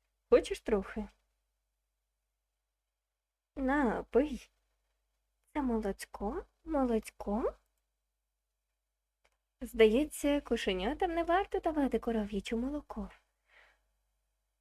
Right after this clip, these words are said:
А, справді, ну, тоді трошечки. Угу. Молочко! Це дуже смачно! Ня! Я хочу ще молочка!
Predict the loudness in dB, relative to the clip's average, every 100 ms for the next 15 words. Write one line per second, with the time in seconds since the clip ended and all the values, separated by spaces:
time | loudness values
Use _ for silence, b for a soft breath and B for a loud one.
0 | _ _ _ _ -10 -6 -4 -6 -10 -14
1 | -14 -6 -2 -2 -2 -4 -2 -4 -6 -6
2 | -6 -4 -4 -2 -4 -4 -6 -12 -10 -10
3 | B B B _ _ _ _ _ _ -6
4 | 2 2 2 _ -20 B B -4 -2 0
5 | 0 -2 -4 -6 B -4 2 6 6 6
6 | 2 2 8 8 8 4 -4 _ _ _
7 | 2 2 0 _ 2 4 4 2 4 4
8 | 4 2 4 4 0 -2 2 2 2 -6
9 | _ _ _ _ -8 -4 -2 -2 B B
10 | B B _ _ _ 0 2 4 2 0
11 | 4 4 6 4 8 6 6 4